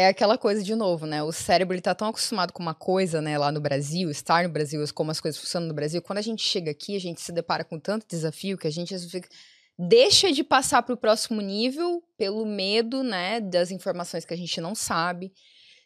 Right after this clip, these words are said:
Então, foi durante a pandemia, né, que eu comecei a estudar mais sobre ensino superior na Irlanda, como é que funcionava. Aí eu fiz a minha aplicação pro, eu fiz um nível oito aqui, uma pós-graduação, e também tô agora fazendo nível nove. Então, além de estudar sobre ensino superior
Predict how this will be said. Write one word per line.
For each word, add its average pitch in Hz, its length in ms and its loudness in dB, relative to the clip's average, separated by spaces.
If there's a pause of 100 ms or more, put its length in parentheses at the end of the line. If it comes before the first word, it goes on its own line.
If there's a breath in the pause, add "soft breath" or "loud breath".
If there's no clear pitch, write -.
(120)
Então, 190 300 2
foi 202 180 -2
durante 196 380 0
a 233 40 -2
pandemia, 202 500 -2
né, 175 140 -4
que - 80 -8
eu 175 40 -8
comecei 160 500 -4
a 147 60 -2
estudar 156 540 2
mais 135 240 -2
sobre 139 260 -6
ensino 139 280 -6
superior 135 320 -6
na 135 120 -2
Irlanda, 165 360 0
como 143 180 -8
é 139 40 -6
que - 100 -16
funcionava. 151 840 -4 (340 soft breath)
Aí 127 120 -8
eu 131 60 -8
fiz 135 160 -10
a - 40 -6
minha 156 100 -2
aplicação 147 460 -8
pro, 147 140 -4
eu 156 140 -2
fiz 180 220 -4
um 185 60 -6
nível 185 340 -2
oito 170 360 2
aqui, 160 240 -4
uma 165 160 -2
pós-graduação, 147 760 0
e 170 40 -10
também 185 400 -4
tô 196 100 -10
agora 180 180 -8
fazendo 185 260 -8
nível 180 300 -6
nove. 175 320 0
Então, 151 140 -6
além 143 300 -4
de 165 240 -2
estudar 165 600 -2
sobre 196 500 -2
ensino 165 260 -8
superior 151 560 -4